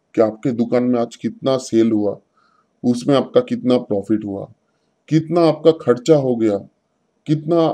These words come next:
आपने जो है जिसको काम पे रखा है उसको कितना दिया, या जिसके पास से आप माल लेके आ रहे हो बेचने के लिए उसको आपने कितना पेमेंट किया।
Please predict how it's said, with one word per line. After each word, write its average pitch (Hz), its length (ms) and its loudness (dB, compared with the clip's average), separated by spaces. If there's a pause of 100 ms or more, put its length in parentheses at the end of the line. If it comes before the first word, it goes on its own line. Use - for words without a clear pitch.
(100)
आपने 143 360 0
जो 147 160 0
है 151 200 0
जिसको 131 480 -6
काम 123 260 -4
पे 143 120 -2
रखा 135 300 0
है 131 100 0
उसको 127 300 -6
कितना 113 380 -4
दिया, 98 320 -8 (600)
या 156 220 6 (140)
जिसके 143 360 0
पास 147 300 2
से 156 80 0
आप 151 200 0
माल 123 340 0
लेके 120 340 2
आ 151 120 10
रहे 127 140 6
हो 113 100 2
बेचने 110 360 0
के 117 140 -4
लिए 120 160 -2
उसको 131 400 -4
आपने 123 260 0
कितना 120 300 -8
पेमेंट 101 400 -6
किया। - 280 -14